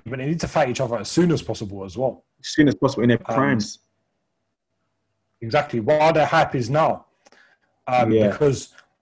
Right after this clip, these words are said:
Speaker 1: another boxer could come along in, in a year's time and take all the shine, take all the hype, take the
Speaker 2: Mm.
Speaker 1: and I'm not saying that doesn't make, it doesn't make the fights any less intriguing,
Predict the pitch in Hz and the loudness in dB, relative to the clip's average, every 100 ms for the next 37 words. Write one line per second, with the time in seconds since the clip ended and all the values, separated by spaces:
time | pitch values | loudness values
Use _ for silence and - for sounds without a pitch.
0 | _ 127 175 190 165 135 - - 123 120 | _ 2 4 4 2 2 0 -4 -6 -2
1 | 156 143 139 131 123 120 - 143 131 147 | 0 2 0 0 -6 -8 -6 -2 0 2
2 | 127 - 156 117 147 170 - 127 120 113 | 0 0 0 0 -2 -8 -6 -2 -2 -6
3 | - _ - - 143 143 117 180 160 117 | -10 _ -18 -4 -4 -2 -2 0 0 0
4 | 113 120 110 107 147 - - - _ 117 | -6 -6 -6 -2 -4 -4 -16 -20 _ -10
5 | 107 104 - 104 95 - 131 131 123 104 | -10 -10 -8 -8 -8 -6 0 2 2 0
6 | 135 143 175 165 175 160 139 143 147 135 | 0 2 0 0 0 0 0 0 -2 -4
7 | 135 127 143 175 185 160 139 - 143 - | -8 -8 -2 0 2 0 -2 -4 -4 -4
8 | 135 123 123 - 107 - 196 156 170 233 | -6 -6 -6 -6 -8 0 2 4 2 0